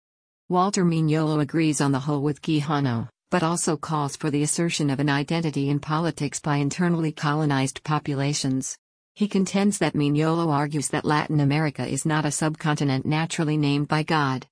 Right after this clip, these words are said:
it is an invention of the Creololite of European descent in the nineteenth century with French imperial designs.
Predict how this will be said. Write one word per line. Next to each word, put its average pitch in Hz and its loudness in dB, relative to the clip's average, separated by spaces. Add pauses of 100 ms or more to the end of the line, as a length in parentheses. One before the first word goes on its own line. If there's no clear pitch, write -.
(140)
it 185 4
is 185 2
an 165 2
invention 175 2
of 143 -2
the 151 -4
Creololite 147 0
of 135 -2
European 151 0
descent 147 2
in 147 2
the 143 0
nineteenth 170 0
century 147 0
with 135 -2
French 151 -2
imperial 147 2
designs. 135 -2